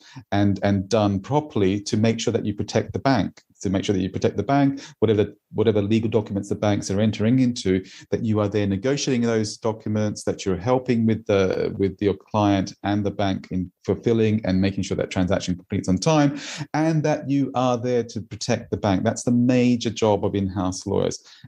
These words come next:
And in-house lawyers know that best because in-house lawyers work with their bankers and they know what risks the bank is prepared to take or not prepared to take. Private practice lawyers can give advice, and of course they are part of the team and they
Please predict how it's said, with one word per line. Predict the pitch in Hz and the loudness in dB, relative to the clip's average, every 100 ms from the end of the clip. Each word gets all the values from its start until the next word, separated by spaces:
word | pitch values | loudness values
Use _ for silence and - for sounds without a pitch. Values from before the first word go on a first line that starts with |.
| - | -2
And | 165 | 0
in-house | 233 226 202 190 | 0 0 -2 -2
lawyers | 170 160 139 123 | 0 2 0 0
know | 127 135 143 | 0 0 0
that | 131 120 - | 0 -4 -2
best | 127 104 - | -2 0 -4
because | 110 107 - | -4 -4 0
in-house | 170 185 185 156 160 | 0 2 2 0 0
lawyers | 135 120 107 | 0 2 2
work | 104 113 123 | 0 2 2
with | 123 | 0
their | 107 101 | -4 -2
bankers | 107 101 98 104 101 - - - | 0 -2 0 -2 -2 -4 -14 -8
and | - 110 | 0 2
they | 120 | 4
know | 113 123 135 | 4 4 2
what | 139 123 120 104 | 2 0 -2 0
risks | 117 113 - - | -2 -2 -8 -8
the | |
bank | 101 113 107 107 | 0 2 2 0
is | 101 | -2
prepared | 104 - - 110 104 | -2 -2 0 2 2
to | |
take | 101 - 95 98 | -2 -2 -2 0
or | |
not | 95 110 107 | 0 0 0
prepared | 104 - 90 | -4 -2 -2
to | 92 | -2
take. | - - - - - - _ _ _ _ _ _ - | 0 0 0 -10 -20 -20 _ _ _ _ _ _ -6
Private | - 190 - | 0 0 0
practice | - - 147 156 | 0 0 0 2
lawyers | 147 135 | 2 0
can | 120 | 0
give | 113 | 0
advice, | 98 98 98 151 - | 2 2 4 2 2
and | 120 | 0
of | 117 | -2
course | - 160 104 - | 0 2 2 0
they | 107 | -2
are | 92 | -2
part | - 107 | -2 -4
of | 95 | -2
the | |
team | 95 - 110 120 | -4 0 0 2
and | 98 | 2
they | 95 95 | 0 0